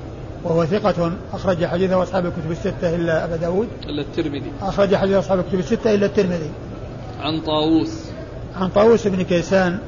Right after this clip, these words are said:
Speaker 1: ثقة أخرج له أصحاب الكتب الستة.
Speaker 2: عن ابن عباس عن زيد بن أرقم.
Speaker 1: عن ابن عباس عن زيد بن أرقم، وقد مر ذكرهما.
Speaker 2: قال: أخبرنا محمد بن قدامة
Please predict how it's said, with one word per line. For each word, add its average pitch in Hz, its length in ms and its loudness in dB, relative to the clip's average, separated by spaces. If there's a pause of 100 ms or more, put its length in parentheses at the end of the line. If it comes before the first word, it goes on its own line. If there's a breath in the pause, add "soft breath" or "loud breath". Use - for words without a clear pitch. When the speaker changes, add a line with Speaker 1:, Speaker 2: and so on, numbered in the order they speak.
(760)
Speaker 1:
ثقة 190 400 2
أخرج 185 220 0
له 180 120 4
أصحاب 175 220 0
الكتب 165 220 -2
الستة. 165 440 -2 (1000)
Speaker 2:
عن 160 80 -4
ابن 151 160 -4
عباس 151 460 -4
عن 151 160 -6
زيد 160 200 -2
بن 139 120 -6
أرقم. 143 180 -2
Speaker 1:
عن 208 100 2
ابن 202 140 0
عباس 180 420 2
عن 175 100 -4
زيد 185 200 -2
بن 175 60 -6
أرقم، 202 400 0
وقد 190 260 -2
مر 190 180 0
ذكرهما. 170 540 0 (880)
Speaker 2:
قال: 151 160 2
أخبرنا 160 560 0
محمد 165 380 -2
بن 165 240 0
قدامة 160 520 2